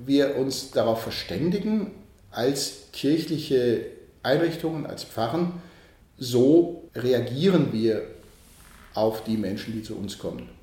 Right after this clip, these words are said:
Offen, wertschätzend, ermutigend und so weiter und so fort. Also, dass, dass ich nicht, äh, wenn ich in einen kirchlichen Bereich komme, zunächst einmal das, das Gefühl habe oder die Wahrnehmung habe,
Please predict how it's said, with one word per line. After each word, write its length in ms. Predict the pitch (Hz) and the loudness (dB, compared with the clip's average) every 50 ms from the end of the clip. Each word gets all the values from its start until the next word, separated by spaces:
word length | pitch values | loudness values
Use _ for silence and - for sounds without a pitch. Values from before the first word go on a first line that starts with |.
| - - - - - - _ | -20 -20 -20 -20 -20 -20 _
Offen, 640 | - - 131 131 - - 131 127 127 123 123 - - | 4 6 6 6 6 2 -2 -2 -2 -4 -6 -8 -2
wertschätzend, 920 | 113 113 120 120 - - 117 113 117 - - 120 113 110 - - - - - - | 2 2 4 4 2 0 0 0 -2 -2 -2 -2 -2 -2 -4 -6 -10 -12 -14 -14
ermutigend 640 | - 101 101 101 110 113 - 110 - 110 101 98 95 | -12 -10 -8 -8 -8 -8 -8 -8 -10 -10 -10 -10 -10
und 180 | - 101 101 | -12 -12 -10
so 140 | 95 101 92 | -10 -10 -8
weiter 260 | 90 85 90 90 - | -8 -8 -8 -8 -10
und 100 | - 90 | -12 -12
so 120 | 87 - 87 | -12 -14 -14
fort. 320 | - 82 80 80 - - - - - - - - - - - - - - - - | -10 -10 -8 -8 -10 -12 -18 -20 -20 -20 -20 -20 -20 -20 -20 -18 -16 -16 -6 -6
Also, 420 | - 135 147 156 147 143 - - - - - - - - _ _ - - _ - - | -4 2 4 4 4 4 0 -4 -10 -14 -16 -20 -20 -20 _ _ -20 -20 _ -20 -8
dass, 440 | - 143 139 139 - - - - - | -2 -2 -2 -2 -2 -6 -8 -8 -6
dass 220 | - 131 143 - - | -6 -6 -4 -4 -6
ich 160 | 151 147 - | -6 -4 0
nicht, 500 | 151 170 - - - - - - - - | 2 2 2 2 -2 -6 -8 -10 -6 -4
äh, 180 | 156 160 156 147 151 131 127 123 - - | 0 0 0 0 0 -2 -4 -6 -4 0
wenn 140 | - 139 156 | 2 2 2
ich 140 | 175 170 170 | 2 0 0
in 100 | 156 - | -2 -2
einen 180 | - 135 135 | 0 -2 -2
kirchlichen 380 | 135 - 151 156 156 - 170 151 | -2 0 0 0 0 0 -4 -4
Bereich 320 | 135 120 113 135 147 147 - | 0 2 2 2 0 0 -2
komme, 220 | 156 151 156 151 | -2 0 0 -2
zunächst 400 | 151 - - 123 127 147 143 - | -2 -2 -2 -2 -2 -2 -2 -2
einmal 240 | 147 139 139 135 131 | -2 0 0 0 0
das, 520 | 131 131 127 - - - - - - - - - _ _ _ _ _ _ _ _ _ | 0 -2 -4 -6 -8 -10 -12 -14 -16 -20 -20 -20 _ _ _ _ _ _ _ _ _
das 200 | - - - - - | -8 -8 -8 -6 -8
Gefühl 440 | 131 - - 143 147 185 208 185 | -10 -6 -2 0 2 4 4 4
habe 380 | 147 131 135 143 139 147 143 - | 6 6 6 6 4 4 2 2
oder 200 | - 117 127 120 | 0 0 0 -2
die 160 | 120 120 110 | 0 0 0
Wahrnehmung 420 | 113 104 123 139 147 147 143 127 120 | 0 2 2 2 0 0 -2 -2 0
habe, 240 | 123 127 123 - | 0 0 0 -2